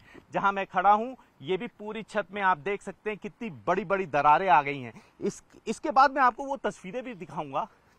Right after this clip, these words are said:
जो काफी डराने वाली हैं। पहले ये तस्वीर दिखाता हूं। देखिए, इस तस्वीर में यहाँ तमाम वो चीजें हैं जो घर गृहस्थी में घरेलू आइटम हैं, वो स-, जो यूज़ में आते हैं। और देखिए, लोगों ने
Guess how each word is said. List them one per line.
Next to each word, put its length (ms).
जो 60
काफी 460
डराने 380
वाली 240
हैं। 140
पहले 220
ये 140
तस्वीर 380
दिखाता 360
हूं। 160
देखिए, 260
इस 220
तस्वीर 380
में 140
यहाँ 200
तमाम 340
वो 140
चीजें 380
हैं 180
जो 140
घर 240
गृहस्थी 440
में 200
घरेलू 380
आइटम 400
हैं, 220
वो 80
स-, 200
जो 300
यूज़ 460
में 160
आते 360
हैं। 180
और 120
देखिए, 300
लोगों 340
ने 240